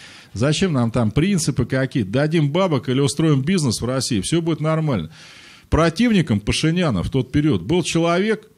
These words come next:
из правящей партии, работавший в «Газпроме» раньше. И наши местные товарищи возбудились. Как это? <laughs> Я говорю, «Да Пашинян, там,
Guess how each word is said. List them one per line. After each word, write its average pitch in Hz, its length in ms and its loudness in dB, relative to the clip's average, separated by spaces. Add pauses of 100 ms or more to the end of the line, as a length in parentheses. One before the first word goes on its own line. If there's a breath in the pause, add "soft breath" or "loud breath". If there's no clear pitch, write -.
(260)
из 120 120 -4
правящей 120 460 0
партии, 117 340 -4
работавший 160 680 2
в 160 60 0
«Газпроме» 202 640 0
раньше. 127 400 -4 (600 soft breath)
И 120 80 -2
наши 190 340 0
местные 190 360 0
товарищи 196 600 0
возбудились. 160 720 -2
Как 208 160 -4
это? 104 300 -2
<laughs> - 60 -6
Я 143 520 -4
говорю, 175 140 -2
«Да 151 100 -2
Пашинян, 175 640 -4
там, 123 220 0